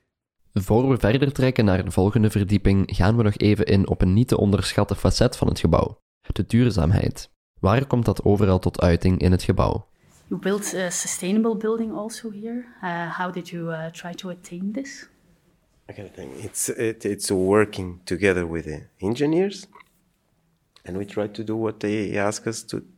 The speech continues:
Speaker 3: to do. So it was like the, the panel, solar panels on, on the roofs to, to give some, some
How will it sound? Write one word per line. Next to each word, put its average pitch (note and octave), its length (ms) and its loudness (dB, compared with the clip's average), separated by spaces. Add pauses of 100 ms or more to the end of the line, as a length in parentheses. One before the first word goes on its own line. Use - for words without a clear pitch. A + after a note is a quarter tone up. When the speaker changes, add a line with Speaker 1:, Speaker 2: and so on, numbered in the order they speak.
(280)
Speaker 3:
to B2+ 120 -4
do. C#3+ 180 -2
So F2 200 -4
it F2 160 -6
was F2 200 -6
like F2+ 280 -4 (640)
the, D#2 240 -14
the D2 220 -16 (140)
panel, F2+ 420 -8
solar F2+ 340 -6
panels F2+ 460 -6
on, E2+ 140 -10
on E2+ 160 -10
the E2 100 -12
roofs B2 380 -2 (380)
to, - 120 -14 (140)
to E2 120 -8
give E2 220 -6
some, D2 420 -10 (500)
some - 440 -16